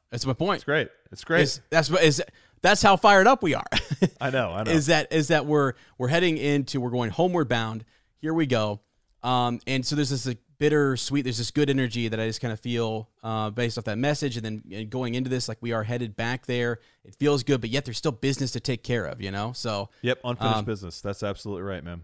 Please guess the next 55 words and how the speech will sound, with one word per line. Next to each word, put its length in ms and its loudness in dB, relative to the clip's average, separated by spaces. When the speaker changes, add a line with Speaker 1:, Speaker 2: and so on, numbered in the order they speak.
Speaker 1:
Yeah. 240 -2
So 160 0
here 80 6
Speaker 2:
Yes, 40 0
Speaker 1:
we 60 -2
go. 120 2
Speaker 2:
sir. 60 -4
Speaker 1:
So, 200 2
uh, 240 6
this 240 2
week 220 -2
we 100 2
head 160 4
home, 260 2
but 140 -2
we 80 -4
stop 340 -2
and 140 0
Bree 160 2
along 340 2
the 80 0
way 380 0
and 180 -6
find 640 -2
out, 540 -4
uh, 180 -2
the 100 -2
beer 300 0
is 100 0
still 260 -2
good 460 -2
and 440 0
one 280 0
thing 240 0
still 320 -2
drives 380 0
out 140 2
another. 380 -4
Speaker 2:
<laughs> 160 -6
Speaker 1:
So 680 -4
Speaker 2:
Yes, 120 -8
sir. 360 -8
Yeah, 120 2
we 120 -2
get 160 -6
to, 340 0
we 60 -6
get 160 -8
to 60 -16
do 60 -10
some 140 -10
more 120 -4
reminiscing 500 -4
this 140 -10
chapter, 640 -4